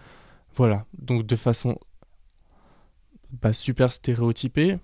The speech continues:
Et là, ce que je suis en train de me dire, c'est que aussi, je pense que désirer un corps stéréotypé masculin,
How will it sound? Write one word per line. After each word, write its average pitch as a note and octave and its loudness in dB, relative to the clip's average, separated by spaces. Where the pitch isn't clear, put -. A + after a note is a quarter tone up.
Et C3 4
là, C3+ 4
ce - -4
que C3+ 2
je - -6
suis - -4
en A2+ -2
train B2 -2
de A#2 0
me A#2+ -2
dire, D#3 -4
c'est B2 -4
que - -6
aussi, C3 0
je - -4
pense - -6
que A#2+ -2
désirer D3 2
un B2+ 2
corps - -2
stéréotypé C3 0
masculin, C3+ 0